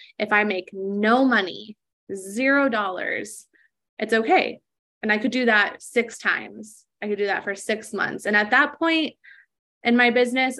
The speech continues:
I, I was making money every month. I just wasn't making enough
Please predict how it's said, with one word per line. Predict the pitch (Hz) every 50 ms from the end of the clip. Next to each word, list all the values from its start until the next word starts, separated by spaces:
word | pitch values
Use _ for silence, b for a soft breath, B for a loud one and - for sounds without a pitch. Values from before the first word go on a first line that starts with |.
| - -
I, | 214 196 - - -
I | 220 226
was | 233 247 233 220
making | 240 262 381 403 - 359 269 233 220
money | 226 240 269 269 254 226
every | 196 208 208 - 196
month. | 190 190 185 180 185 196 -
I | - 220
just | 214 240 247 240 233
wasn't | 240 262 247 247 254 214 -
making | 220 220 220 226 220 220 233 220 214 214 208 208 208 208 220 214 _ _ _ _ _ _ _ _ _ _ _ - -
enough | 214 220 214 220 220 220 208 196 180 190 - - -